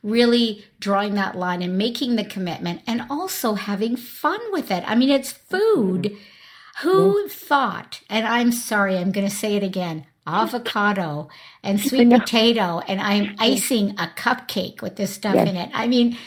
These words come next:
Speaker 1: that's
Speaker 2: But isn't
Speaker 1: awesome.
Speaker 2: it? It is exciting. I mean, I think that that really is what it comes down to, is the fact that you're more blown away at the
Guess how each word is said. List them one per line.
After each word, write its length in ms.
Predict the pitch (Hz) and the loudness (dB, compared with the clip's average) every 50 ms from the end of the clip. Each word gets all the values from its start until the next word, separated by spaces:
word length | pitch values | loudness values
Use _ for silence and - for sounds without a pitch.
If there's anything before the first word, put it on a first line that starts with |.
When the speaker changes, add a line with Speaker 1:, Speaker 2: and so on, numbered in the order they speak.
| - - - _ _ _ | -20 -20 -20 _ _ _
Speaker 1:
that's 220 | - 285 294 294 - | -2 -2 -2 0 0
Speaker 2:
But 440 | 330 - - 254 254 254 277 - - | -2 2 4 6 6 6 6 4 4
isn't 160 | - 294 262 | 2 2 2
Speaker 1:
awesome. 140 | 208 349 415 | 2 2 0
Speaker 2:
it? 100 | 523 - - _ _ _ _ _ _ _ _ _ _ | -2 -4 -8 _ _ _ _ _ _ _ _ _ _
It 120 | - - 349 | 6 8 8
is 100 | 440 - - | 8 8 6
exciting. 520 | 453 - - - 294 320 415 427 359 208 - - - - - | 4 4 4 4 6 6 8 6 4 4 2 -2 -10 -2 2
I 80 | 262 | 4
mean, 280 | 269 269 269 262 262 - _ - | 6 6 6 6 4 2 _ 4
I 140 | 254 262 226 - - | 4 4 4 2 0
think 260 | - 302 320 349 - - | 2 2 2 2 2 2
that 120 | 359 262 220 - _ _ | 2 2 2 -6 _ _
that 280 | - 202 196 214 240 - - - | 4 6 6 6 4 2 0 0
really 340 | 185 196 196 202 190 214 208 | 4 6 6 6 8 6 4
is 100 | 196 170 | 4 4
what 120 | 185 180 | 2 0
it 60 | 180 | 2
comes 200 | - - 180 170 | 2 2 0 2
down 260 | 147 - 170 175 196 196 | 2 2 4 4 4 2
to, 160 | - 180 170 | 2 0 0
is 80 | 160 | 2
the 80 | 156 180 | 0 -4
fact 320 | 160 - 196 190 196 - | -2 2 2 2 2 2
that 140 | - 180 - - - - - - - - - _ | 0 -2 -2 -2 -10 -18 -18 -18 -20 -20 -20 _
you're 260 | _ 262 202 214 214 202 | _ 0 4 6 8 8
more 600 | 202 202 196 202 202 214 233 254 277 311 339 349 - - - - - - _ _ - _ _ _ - | 8 8 8 6 6 8 8 8 8 8 6 4 0 -8 -20 -20 -20 -20 _ _ -20 _ _ _ 4
blown 220 | 202 220 247 247 | 6 6 8 8
away 320 | 247 190 175 196 240 226 190 | 8 8 8 8 8 8 6
at 80 | 180 - | 4 4
the 100 | 190 | 2